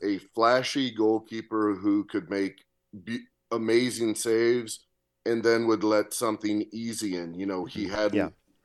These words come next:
Speaker 1: quite, he hadn't solidified his game.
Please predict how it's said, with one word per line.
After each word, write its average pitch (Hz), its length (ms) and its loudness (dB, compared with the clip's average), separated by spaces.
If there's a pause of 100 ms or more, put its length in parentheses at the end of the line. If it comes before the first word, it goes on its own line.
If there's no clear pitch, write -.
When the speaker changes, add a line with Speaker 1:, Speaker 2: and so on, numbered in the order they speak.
(120)
Speaker 1:
quite, 110 240 4 (460)
he 120 80 -2
hadn't 117 360 4 (1200)
solidified 117 800 2
his 98 260 -4
game. 110 640 -2